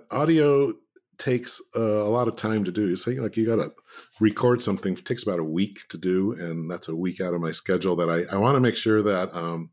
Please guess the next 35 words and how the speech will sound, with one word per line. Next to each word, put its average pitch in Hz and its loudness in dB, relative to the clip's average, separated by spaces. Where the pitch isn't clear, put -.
the 95 -8
sales 104 2
are 87 0
brisk 117 -2
enough 98 -2
that 90 -4
people 98 -2
are 92 -2
saying, 92 -4
"Now 101 2
can 113 0
you 107 2
give 107 0
me 110 2
<laughs> - -6
the 113 2
audio 107 2
version?" 110 -4
I, 127 4
I 135 2
did 170 2
an 170 2
audio 127 4
version 117 0
of 98 -2
the 95 -6
book 107 -4
before 117 0
th-, 107 -6
this, 82 -6
uh, 85 -4
which 90 -8
is - -8
called 85 -6
Scramble. 135 -2